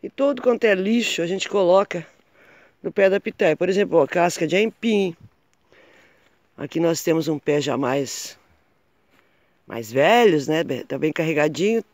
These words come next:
só esperando ficar maduras. Aqui também tivemos um processo na casca, tá com uma ferrugemzinha, mas internamente a pitaia tá perfeita.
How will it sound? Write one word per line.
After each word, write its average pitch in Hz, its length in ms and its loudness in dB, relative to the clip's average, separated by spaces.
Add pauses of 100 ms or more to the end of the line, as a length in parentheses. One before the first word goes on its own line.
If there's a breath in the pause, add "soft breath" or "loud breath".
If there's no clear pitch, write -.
(120)
só 165 180 -6
esperando 190 400 -2
ficar 180 200 -4
maduras. 139 460 -2 (800 soft breath)
Aqui 175 220 -6
também 226 220 2
tivemos 214 280 -2
um 220 80 -4
processo 185 1000 -2 (1400 soft breath)
na 175 140 -6
casca, 202 440 -2
tá 214 140 -6
com 214 60 -6
uma 226 80 -2
ferrugemzinha, 208 1000 -2
mas 180 260 -2
internamente 202 840 0
a 165 60 -8
pitaia 170 280 -4
tá 175 140 -6
perfeita. 190 600 -4